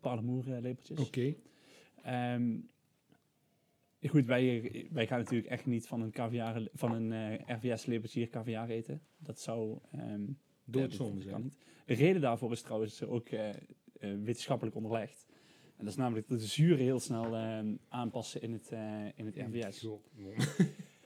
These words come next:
Speaker 2: Krijg je niet
Speaker 1: Ehm,
Speaker 2: open.
Speaker 1: ondertussen probeer ik de tijd vol te praten dat Marcel
Speaker 2: <laughs>
Speaker 1: een, een heel klein blikken potje voor open krijgt.
Speaker 2: Nee, tin.
Speaker 1: Ehm,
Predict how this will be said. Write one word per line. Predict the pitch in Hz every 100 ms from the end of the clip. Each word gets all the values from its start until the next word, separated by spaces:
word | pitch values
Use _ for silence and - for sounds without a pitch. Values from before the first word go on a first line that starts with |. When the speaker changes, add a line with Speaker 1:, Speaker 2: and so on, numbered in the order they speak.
| - -
Speaker 2:
Krijg | 170
je | 151
niet | 185
Speaker 1:
Ehm, | 202
Speaker 2:
open. | 208 156
Speaker 1:
ondertussen | 151 165 180 190 147
probeer | 160 156
ik | 139
de | -
tijd | 160 156
vol | 156 139
te |
praten | - 143 139 131
dat |
Marcel | 139 139 - -
Speaker 2:
<laughs> |
Speaker 1:
een, | 370 370 370 403
een | 147 139
heel | 370 403 - 349
klein | 180 180 170 151
blikken | 120 156 185 147 -
potje | 175 170 180
voor | 143 226
open | 165 170 147
krijgt. | 147 139 190
Speaker 2:
Nee, | 147 143
tin. | - 214
Speaker 1:
Ehm, | 131 131 131